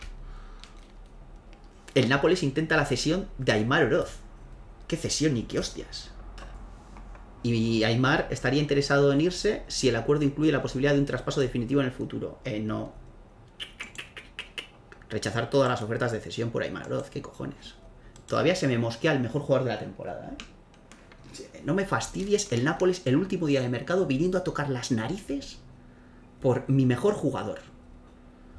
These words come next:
Y ojo que me puedo enfrentar con el Nápoles en,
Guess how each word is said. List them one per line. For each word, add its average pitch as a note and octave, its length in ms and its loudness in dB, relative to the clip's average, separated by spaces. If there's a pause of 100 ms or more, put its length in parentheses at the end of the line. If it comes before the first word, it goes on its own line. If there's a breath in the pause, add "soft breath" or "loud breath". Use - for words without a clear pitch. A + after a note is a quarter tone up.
(580)
Y C#3+ 140 0
ojo B3+ 280 2
que C#3+ 80 4
me B2+ 100 4
puedo D#3+ 180 4
enfrentar B2+ 340 0
con A2+ 100 0
el A2 100 -2
Nápoles A#2 400 -2
en, A2 280 -2